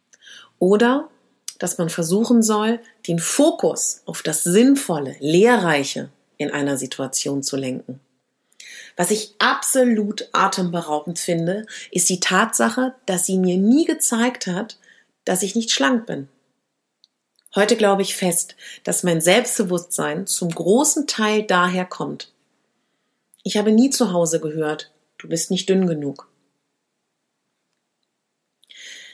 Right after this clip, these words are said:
Ich versuche aktiv, jetzt auch mehr mit meinen anderen Familienmitgliedern zu machen. Wir haben nur die eine Familie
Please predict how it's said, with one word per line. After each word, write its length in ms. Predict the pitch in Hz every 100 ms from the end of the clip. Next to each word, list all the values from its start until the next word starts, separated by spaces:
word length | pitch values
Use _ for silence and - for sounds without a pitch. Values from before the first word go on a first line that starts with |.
| _ _
Ich 100 | 190
versuche 400 | 220 214 214 -
aktiv, 680 | 226 - - 208 175 - - _
jetzt 460 | 151 196 214 -
auch 140 | 170 180
mehr 260 | 180 196
mit 240 | 233 226 190
meinen 240 | 175 175
anderen 420 | 170 190 208 196
Familienmitgliedern 960 | 185 175 185 190 180 165 160 147 139 135
zu 160 | -
machen. 380 | 139 127 135 135 _ _ _ _ _ - -
Wir 140 | 170 175
haben 260 | 196 233
nur 140 | 220 196
die 160 | 170
eine 260 | - 143 147
Familie 720 | - 143 139 131 127 131 220